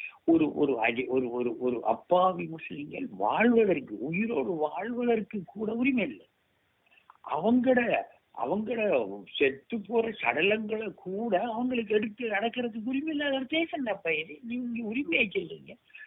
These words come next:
எந்த உடம்பு எனக்கு சொந்தம் இல்லை, எந்த சொந்தக்கார ஆக்களே சொந்தம் இல்லை, ஆ-, அதை அவங்களே போட்டு நெ-, நெருப்பு வச்சு போவான். அப்படி ஒரு தேசத்துல நாங்க வாழ்ந்துட்டு இருக்கோம். இதுகள்ல எங்களுக்கு தெளிவிருக்கணும். இதுக்கு, இதை எங்களால வெல்ல முடியாத ஒரு கட்டத்துக்கு வந்துட்டோமா?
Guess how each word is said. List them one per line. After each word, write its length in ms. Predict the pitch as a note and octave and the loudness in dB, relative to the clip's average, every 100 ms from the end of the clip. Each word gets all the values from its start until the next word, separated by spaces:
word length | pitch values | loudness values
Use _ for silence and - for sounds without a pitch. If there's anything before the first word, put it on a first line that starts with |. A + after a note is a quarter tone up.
| _ | _
எந்த 440 | C#3+ D#3+ G#3+ A#3 A#3 | 2 4 4 2 2
உடம்பு 580 | G3 G#3+ B3+ B3 E4 | 2 2 2 2 0
எனக்கு 360 | D4+ D#4 F4 E4 | 0 0 0 -2
சொந்தம் 320 | D4+ A3 D3 A#2+ | -2 -4 -4 -8
இல்லை, 200 | F3 C4+ | -6 0
எந்த 240 | C4 B3+ | 0 0
சொந்தக்கார 600 | - C#4+ C#4+ C4+ A#3+ F#3 | -2 -2 -2 -2 -2 -2
ஆக்களே 260 | E3 C#3 B2+ | -2 -4 -4
சொந்தம் 300 | B2 G2+ G2 | -8 -10 -8
இல்லை, 180 | F3+ | -4
ஆ-, 260 | - A3+ A3 | 0 2 2
அதை 200 | G#3+ B3 | 2 4
அவங்களே 400 | G#3 C#4 D4+ D4 | 4 2 -2 -2
போட்டு 240 | C4 G#3+ | -4 -6
நெ-, 320 | A#3+ A#3+ - - | -8 -10 -8 -6
நெருப்பு 320 | G#3+ G#3 G3 | -2 -2 -2
வச்சு 160 | F#3 E3 E3+ F3+ | -8 -8 -14 -12
போவான். 260 | - - - _ _ _ - - - | -10 -10 -10 _ _ _ -20 -18 0
அப்படி 340 | F3 B3+ A#3+ | 2 6 6
ஒரு 220 | A#3 G3+ | 6 4
தேசத்துல 560 | G3+ G#3 A3 G3+ F#3+ A3 | 6 4 4 0 0 0
நாங்க 260 | A#3+ B3 G3+ | 0 -2 0
வாழ்ந்துட்டு 520 | G3+ C4 C#4+ A#3+ G3 | 0 0 0 -2 -4
இருக்கோம். 340 | E3 C3 - _ - _ - | -6 -6 -8 _ -20 _ -2
இதுகள்ல 520 | G3+ A#3+ C4 C4+ C#4 | 2 6 6 6 4
எங்களுக்கு 480 | C4 B3 A#3+ - B3+ | 2 0 0 2 2
தெளிவிருக்கணும். 580 | C4+ C4 F#3 D3 A#2+ | 2 0 0 -2 -2
இதுக்கு, 460 | B2 F3+ G#3 A#3 E4 | -4 -4 -2 -4 0
இதை 260 | G#3+ C4 C#4+ | 2 4 4
எங்களால 340 | D4 C#4+ D4 | 4 2 0
வெல்ல 280 | C4+ C#4 D4 | -2 -2 -2
முடியாத 380 | C#4+ B3+ A#3+ A#3 | -4 -4 -4 -4
ஒரு 140 | G#3 | -4
கட்டத்துக்கு 560 | A3 A3 B3 A#3+ A#3 C4+ | -4 -4 -4 -4 -6 -4
வந்துட்டோமா? 420 | C4+ G#3 D3+ | -4 -2 -2